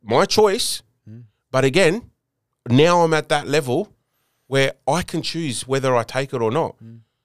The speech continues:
Speaker 1: And there's a lot of work that I'm not taking
Speaker 2: Yeah.
Speaker 1: because I just don't see it as being worthwhile.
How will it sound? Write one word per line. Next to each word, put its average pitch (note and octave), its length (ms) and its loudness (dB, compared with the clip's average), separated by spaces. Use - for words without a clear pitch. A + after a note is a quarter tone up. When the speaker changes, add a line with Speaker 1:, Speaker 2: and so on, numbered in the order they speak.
Speaker 1:
And D#3+ 300 0
there's F3+ 240 -6
a F#3 60 -6
lot F#3+ 160 -6
of F3 100 -10
work F#3 220 -6
that D#3+ 120 0
I'm D3+ 160 -2
not G3 200 -2
taking C#3+ 540 -6
Speaker 2:
Yeah. B2+ 140 -20
Speaker 1:
because D#3 300 -6
I E3+ 60 2
just E3 200 -6
don't E3 200 0
see E3+ 420 -4
it - 40 0
as C#3 140 -4
being D#3 200 -2
worthwhile. D#3+ 520 -2